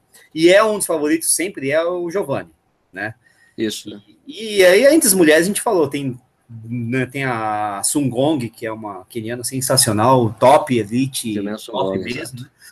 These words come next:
Speaker 1: E a Rayou, que venceu, acho que três São Silvestres, né? O, o
Speaker 2: Isso é
Speaker 1: Saigon.
Speaker 2: tricampeão.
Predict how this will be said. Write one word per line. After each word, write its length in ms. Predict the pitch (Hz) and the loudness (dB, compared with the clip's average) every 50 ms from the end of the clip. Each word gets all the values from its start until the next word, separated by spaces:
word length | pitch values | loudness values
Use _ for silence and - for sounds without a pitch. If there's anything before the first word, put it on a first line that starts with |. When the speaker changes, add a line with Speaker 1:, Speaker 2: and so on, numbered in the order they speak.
| _ - - _ - | _ -20 -20 _ 2
Speaker 1:
E 440 | - 160 160 165 170 165 165 165 165 160 | 4 6 8 8 10 8 8 8 8 6
a 280 | 160 160 160 156 156 170 | 6 6 6 6 4 4
Rayou, 440 | 180 185 185 185 175 185 214 226 | 4 2 2 4 4 4 2 2
que 200 | 208 - - 139 139 | -2 -2 -4 -4 -4
venceu, 360 | 123 127 143 135 135 - 160 | -4 -6 -6 -4 -4 -4 -4
acho 140 | 170 170 - | -6 -6 -8
que 100 | - - | -12 -16
três 300 | 135 - - 160 175 175 | -10 -4 -2 0 0 0
São 80 | 175 170 | -2 -4
Silvestres, 500 | - 151 127 117 127 123 123 - 113 107 | -8 -8 -6 -6 -6 -6 -6 -8 -12 -12
né? 180 | 117 123 120 110 | -12 -12 -12 -12
O, 40 | 107 | -14
o 120 | 104 101 _ _ - | -18 -20 _ _ -20
Speaker 2:
Isso 320 | 104 104 104 _ - - 117 | -20 -20 -20 _ -20 -10 -6
é 100 | 113 127 | -2 -2
Speaker 1:
Saigon. 140 | - 123 | 0 0
Speaker 2:
tricampeão. 520 | 131 127 123 135 120 - 120 101 92 98 | 0 0 0 0 0 0 0 0 -2 -4